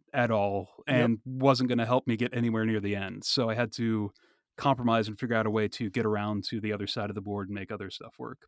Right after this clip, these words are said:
Speaker 1: But, but yeah.
Speaker 2: Right. Y-, yeah, and so that is,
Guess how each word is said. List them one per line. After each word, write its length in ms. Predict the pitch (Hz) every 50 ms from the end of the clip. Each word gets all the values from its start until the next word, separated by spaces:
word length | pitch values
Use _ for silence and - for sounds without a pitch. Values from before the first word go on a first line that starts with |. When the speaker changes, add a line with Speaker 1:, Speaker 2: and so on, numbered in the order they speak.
| -
Speaker 1:
But, 160 | - - - - _ _ _ _ _ _ _ _ _ _ _ _ _ _ _ _ _
but 100 | - -
yeah. 160 | - - 107 127 - _ _ _ _ _ -
Speaker 2:
Right. 360 | 156 165 185 175 135 123 - _ -
Y-, 120 | 185 170 - _ _ _ _ _ 269
yeah, 260 | 269 190 247 247 190 180
and 100 | 185 180
so 140 | - 226 214
that 340 | 165 190 240 233 240 254 _ -
is, 600 | 214 208 202 196 190 170 151 139 - - -